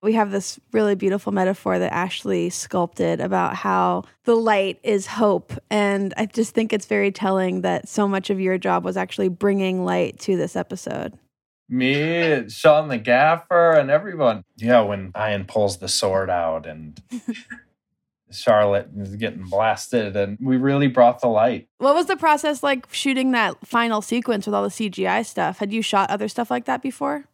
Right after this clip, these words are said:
Speaker 2: Minor stuff here and there, but nothing to that extent. Nothing to the tendrils and all the kind of those sand elements that were coming off of Brad. And that was a lot of fun working with, with John Myers, our V F X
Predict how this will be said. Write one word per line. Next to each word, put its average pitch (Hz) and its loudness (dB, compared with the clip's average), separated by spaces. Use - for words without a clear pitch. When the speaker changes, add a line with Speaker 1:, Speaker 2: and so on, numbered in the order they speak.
Speaker 2:
Minor 175 2
stuff - 4
here 151 4
and 139 4
there, 131 6
but - -2
nothing 123 2
to 117 -6
that 101 6
extent. 95 -4
Nothing 120 4
to 107 -4
the 104 -4
tendrils 107 0
and 98 -8
all 101 2
the 95 -10
kind 104 -4
of 95 -6
those 92 -6
sand 101 0
elements 92 -2
that 92 -4
were 90 -12
coming 104 2
off 95 -2
of 85 -8
Brad. 95 0
And 131 0
that 151 6
was 165 -4
a 165 4
lot 127 6
of 117 -4
fun 120 4
working 110 -6
with, 101 -6
with 113 -4
John 104 2
Myers, 95 -2
our 87 -6
V 92 -10
F 87 -8
X - -6